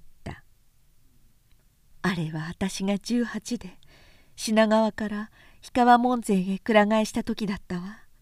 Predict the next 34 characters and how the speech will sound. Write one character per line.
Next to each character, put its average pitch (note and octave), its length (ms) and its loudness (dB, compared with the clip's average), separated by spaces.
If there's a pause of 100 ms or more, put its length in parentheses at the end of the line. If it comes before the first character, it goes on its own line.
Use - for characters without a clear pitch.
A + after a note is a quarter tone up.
(600)
も F3 240 0
う E3+ 80 -4
十 G3 320 2
年 G#3 200 2
に F#3 120 0
な F#3+ 180 4
る F#3+ 100 2
の F3+ 140 0
ね。」 G#3+ 320 -6 (1900)
骨 F3+ 380 4
ま E3 160 2
で C3 280 -4
溶 A3+ 140 -4
け A#3+ 160 -2
て F3+ 140 2
し - 180 -4
ま G3+ 160 2
い G3+ 60 -4
そ G3+ 300 -2
う E3 40 -2
な C#3+ 220 -8 (560)
深 - 320 -6
い G#3+ 120 -4
倦 G3 300 0
怠 F#3+ 320 -2
と G3 180 0
疲 - 200 -4
労 A#3+ 200 6
の G#3+ 160 2
た F#3+ 160 -4
め E3 160 0
に、 B2+ 160 -8 (540)
ま C3 160 -2
た A#2 380 -8